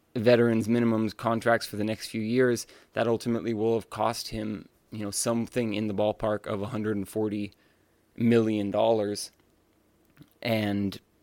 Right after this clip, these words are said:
certainly if he had had the option to take a slightly less lucrative but long-term guaranteed deal,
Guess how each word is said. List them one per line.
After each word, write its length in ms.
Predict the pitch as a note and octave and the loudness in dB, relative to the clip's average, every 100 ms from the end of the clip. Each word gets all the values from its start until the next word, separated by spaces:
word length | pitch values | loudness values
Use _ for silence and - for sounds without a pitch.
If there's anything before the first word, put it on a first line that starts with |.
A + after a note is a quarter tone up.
| _ | _
certainly 540 | - B2 A2+ A2 A2 G#2 | -2 0 0 0 -4 -4
if 240 | A#2+ B2+ | -6 -4
he 80 | C3 | -2
had 120 | B2+ | -2
had 140 | A2 A2 | -2 -2
the 140 | A#2 | 0
option 340 | A2+ - A2 | 0 -2 -8
to 140 | G#2+ A2 | -8 -8
take 400 | - G#2+ - - _ - - - - _ _ _ _ - | -6 -6 -8 -18 _ -20 -20 -20 -20 _ _ _ _ 0
a 480 | A2 G#2+ G#2+ G#2 - _ _ _ | 0 2 -2 -4 -8 _ _ _
slightly 560 | - - B2 A#2 A2 A2+ | -8 -4 0 0 2 2
less 280 | A2 A2+ A#2 | 2 0 0
lucrative 760 | A#2 A#2 A2+ A2 G#2+ F#2+ - _ _ - G2+ | 0 0 0 0 0 -4 -14 _ _ -20 -10
but 240 | A#2 G#2 A#2 | -4 -2 0
long-term 420 | A2+ G#2+ A2 G#2+ | 0 0 -4 -2
guaranteed 540 | G2+ A2 G2+ A2 G2+ | -2 -2 -4 -6 -4
deal, 400 | A#2+ B2+ A#2 A2 | 0 2 2 0